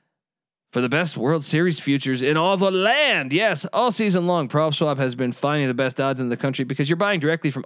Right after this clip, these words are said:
other bettors like yourself. You use the promo code S G P on your first deposit, and PropSwap will double it up to five hundred dollars. Double the cash means double the odds. If you love betting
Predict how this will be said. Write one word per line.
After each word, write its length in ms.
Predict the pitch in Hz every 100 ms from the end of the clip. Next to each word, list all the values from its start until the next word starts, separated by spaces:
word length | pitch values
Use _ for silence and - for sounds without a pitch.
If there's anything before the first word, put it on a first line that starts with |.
| -
other 260 | 180 175
bettors 480 | 139 131 185 196 165
like 240 | 160 160 143
yourself. 640 | 143 - - 233 196 175 - - 143 -
You 160 | - 120
use 240 | 214 262
the 80 | 160
promo 320 | 156 143 135
code 180 | 139 135
S 140 | 131
G 140 | - 123
P 160 | 151
on 60 | 131
your 60 |
first 200 | 113 135 127
deposit, 360 | - 139 175
and 120 | 107
PropSwap 680 | - 139 160 160 156 135 131 - _ _ _ -
will 760 | - 104 147 175 143 127 110 _ _ 139
double 320 | 147 170 196
it 80 | 170
up 140 | 160 139
to 80 | 131
five 400 | - 151 170 156
hundred 420 | 139 156 135 113
dollars. 380 | 135 165 170 123
Double 320 | - 202 196
the 80 | 135
cash 400 | - 160 175 160
means 200 | 151 117
double 300 | 120 165 170
the 160 | 143 143
odds. 300 | 180 165 123
If 100 | 123
you 140 | 190
love 320 | 190 139 113
betting 420 | 160 185 160 139